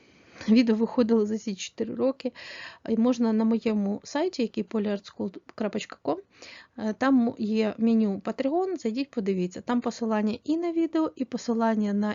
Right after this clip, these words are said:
Instagram, де в, в, в тексті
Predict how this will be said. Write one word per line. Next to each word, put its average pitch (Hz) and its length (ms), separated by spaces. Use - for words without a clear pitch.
Instagram, 214 600
де 220 420
в, 220 140
в, - 300
в 196 260
тексті 214 600